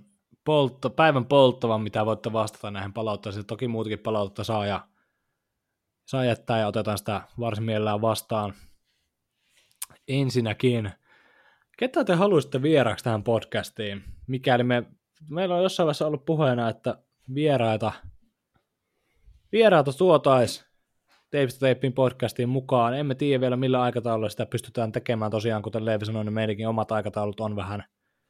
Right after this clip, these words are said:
miten sattuu, koska ei ammatiksemme tätä tehdä vielä, mutta toki jos on jotain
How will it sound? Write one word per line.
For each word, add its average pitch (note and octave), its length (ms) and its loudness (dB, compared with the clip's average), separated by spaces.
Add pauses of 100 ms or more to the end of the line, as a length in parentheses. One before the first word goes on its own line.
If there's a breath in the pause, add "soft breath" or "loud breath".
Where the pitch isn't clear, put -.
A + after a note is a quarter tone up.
(520)
miten F3+ 300 2
sattuu, C3 800 4
koska B2+ 320 -4
ei D3+ 140 2
ammatiksemme D3 540 0
tätä D3 280 -2
tehdä D#3 300 2
vielä, C3+ 240 2
mutta C3 400 -4 (340)
toki F3+ 220 -4
jos D3+ 220 -2
on F3 160 0
jotain C#3+ 440 2